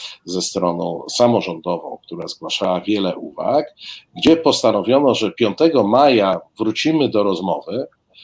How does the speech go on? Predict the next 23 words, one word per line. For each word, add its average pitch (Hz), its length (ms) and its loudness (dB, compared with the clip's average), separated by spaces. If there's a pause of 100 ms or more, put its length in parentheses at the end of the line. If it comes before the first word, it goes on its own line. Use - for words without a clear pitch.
(200)
Piątego 160 380 0
maja 147 320 6
rozmowa 135 440 2
była 131 220 0
trochę 151 380 0
bezprzedmiotowa, 101 1120 0
bo 85 180 -10
Sejm 101 400 -4
już, 85 520 -6 (120)
e, 85 420 -2 (100)
podjął 107 420 2
decyzję, 92 600 -2 (500)
więc 95 260 -4
tu 110 100 -8
trzeba 107 240 2
powiedzieć, 101 500 -4
że - 60 -6
rząd, 107 280 0 (120)
e, 92 220 -2
pisu 110 360 -6
z - 100 -4
pełną 127 360 4
świadomością, 104 800 -2